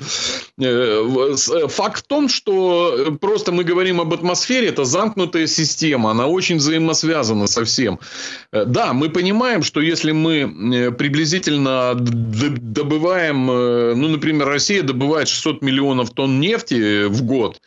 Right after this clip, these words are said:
а, и её добыча — это двенадцать процентов от мировой. Значит, все остальные добывают, э, пару миллиардов тонн нефти в год, да?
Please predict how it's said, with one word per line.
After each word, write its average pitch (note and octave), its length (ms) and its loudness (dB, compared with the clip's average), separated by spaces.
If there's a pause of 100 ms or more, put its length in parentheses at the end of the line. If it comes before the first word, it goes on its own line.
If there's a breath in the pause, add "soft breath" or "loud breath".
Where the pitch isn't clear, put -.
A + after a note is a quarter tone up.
(400 loud breath)
а, A2 560 2 (120)
и - 80 -2
её C#3 800 2
добыча — D#3+ 460 0
это B2 140 -4
двенадцать C3+ 480 0
процентов C3+ 500 -2
от A#2+ 120 -2
мировой. C3+ 580 0
Значит, A#2+ 280 -2
все E3 180 2
остальные D#3+ 540 0
добывают, B2 720 0
э, G#2 340 0
пару C3+ 220 0
миллиардов C3 680 0
тонн A2 260 0
нефти G#2 320 0
в F2+ 100 -2
год, F2+ 280 0
да? C3+ 260 -2